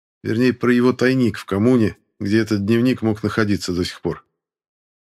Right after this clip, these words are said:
Надежда, конечно, весьма слабенькая, но все же какая-никакая надежда. Прошло порядка десяти лет.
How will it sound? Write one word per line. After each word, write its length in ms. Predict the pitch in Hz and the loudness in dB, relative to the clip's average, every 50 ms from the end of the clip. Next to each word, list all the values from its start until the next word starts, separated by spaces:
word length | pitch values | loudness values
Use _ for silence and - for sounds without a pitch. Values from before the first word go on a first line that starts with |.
| _ _ | _ _
Надежда, 440 | - 78 78 76 90 107 120 107 107 | -10 -10 -8 -4 -2 -2 -2 -2 -2
конечно, 380 | 98 107 95 95 90 - - 82 | -2 0 0 0 -2 -2 -6 -8
весьма 400 | 78 82 80 - - 113 110 110 | -8 -8 -8 -4 -2 -2 -2 -2
слабенькая, 680 | - - 92 101 110 101 104 104 92 - 92 90 87 | -2 0 0 2 2 2 2 0 -2 -2 -2 -2 -2
но 220 | 85 87 92 104 | -2 0 0 0
все 240 | 104 - - 120 123 | -2 -2 -2 -2 -2
же 80 | 117 110 | 0 0
какая-никакая 720 | 120 117 104 - 120 120 120 113 120 113 - - 107 117 | 0 0 0 2 2 2 2 2 0 0 0 2 2 2
надежда. 580 | 117 117 110 98 98 98 110 113 107 90 80 - _ _ _ _ _ _ _ _ _ _ _ _ _ _ _ _ _ _ - | 2 2 0 2 2 2 2 2 0 -2 -6 -8 _ _ _ _ _ _ _ _ _ _ _ _ _ _ _ _ _ _ -2
Прошло 340 | 107 101 95 - - 104 | -2 -2 0 0 -2 -4
порядка 380 | 101 - 110 110 107 110 - 113 | 0 2 2 2 2 0 -2 -2
десяти 440 | 107 110 110 - 107 101 - 113 113 | -2 -2 -2 -4 -4 -6 -4 -2 0
лет. 320 | 107 113 117 104 - - | 2 2 2 0 -2 -8